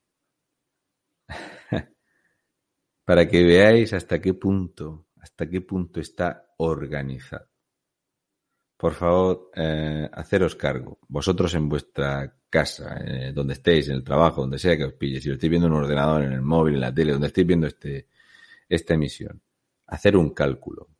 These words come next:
¿Sabéis lo que es mandar mil tíos por mar? Mil personas. ¿Habéis ido alguna vez a un concierto, a un centro comercial, a una sala de cine llena?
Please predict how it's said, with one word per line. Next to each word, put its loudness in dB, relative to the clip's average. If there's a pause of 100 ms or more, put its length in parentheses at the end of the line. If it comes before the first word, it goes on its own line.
(960)
¿Sabéis 4
lo 6
que 4
es 2
mandar 0
mil 0
tíos 2
por -10
mar? -4 (2000)
Mil 2
personas. -8
¿Habéis 0
ido 4
alguna 2
vez -6
a -4
un -6
concierto, -2
a 0
un -4
centro -4
comercial, -2
a -4
una -2
sala -2
de -4
cine -2
llena? -2